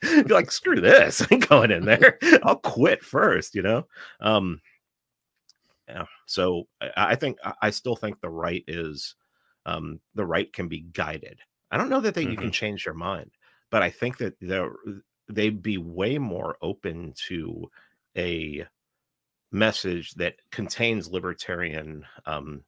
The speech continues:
Speaker 1: um, libertarian ideals in it, not an overarching, um, ideology, but li-, some libertarian ideals of private property,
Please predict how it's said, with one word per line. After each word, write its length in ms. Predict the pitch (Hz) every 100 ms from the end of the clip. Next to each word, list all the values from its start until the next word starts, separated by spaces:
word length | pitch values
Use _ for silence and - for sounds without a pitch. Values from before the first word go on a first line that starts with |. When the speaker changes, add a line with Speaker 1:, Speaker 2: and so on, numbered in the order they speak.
| _ _ _ _ _ _ _ -
Speaker 1:
um, 340 | 80 73 - _ _ _ _ _ _ _ _ _ _ _ _ _
libertarian 540 | 135 110 101 127 104 90
ideals 760 | 82 78 82 95 90 73 - -
in 120 | 80
it, 100 | 73
not 160 | 104 127
an 100 | 117
overarching, 840 | 104 104 101 82 92 - 82 78 78 _ _ _ _
um, 440 | 80 76 76 71 - 92
ideology, 720 | 82 78 80 90 110 110 - -
but 120 | -
li-, 120 | 92
some 220 | - 92 87
libertarian 460 | 87 85 87 82
ideals 360 | 78 80 80 76
of 100 | 73
private 320 | 80 73 71
property, 420 | - 71 71 67